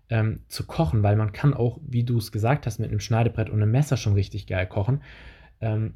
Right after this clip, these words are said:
worum es hier halt so ein bisschen geht, ist, dass ihr vielleicht auch so ein bisschen, ähm, ja, Spaß an der Sache habt.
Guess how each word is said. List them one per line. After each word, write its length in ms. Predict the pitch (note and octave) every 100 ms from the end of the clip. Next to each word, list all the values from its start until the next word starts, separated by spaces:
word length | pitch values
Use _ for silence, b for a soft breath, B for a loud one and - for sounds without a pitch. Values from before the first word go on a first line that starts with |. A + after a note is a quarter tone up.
| -
worum 260 | A#2+ B2 C#3+
es 100 | -
hier 180 | F3+ E3
halt 120 | C#3
so 80 | C#3+
ein 80 |
bisschen 280 | C#3+ D3 D3
geht, 180 | C3 C3+
ist, 240 | B2+ B2+ b b b _
dass 240 | B2+ B2+
ihr 120 | D3 B2
vielleicht 400 | A#2+ B2 B2 -
auch 160 | A#2+
so 120 | -
ein 60 | A#2+
bisschen, 480 | C#3+ C#3+ C#3 C3+ C3+
ähm, 400 | B2+ B2 B2+ A#2+ - _ _ _ _ _ _
ja, 180 | A#2 A#2+
Spaß 420 | - - B2+ D#3
an 120 | A#2 A2+
der 100 | G#2
Sache 360 | A2 G#2 G#2+
habt. 160 | A#2+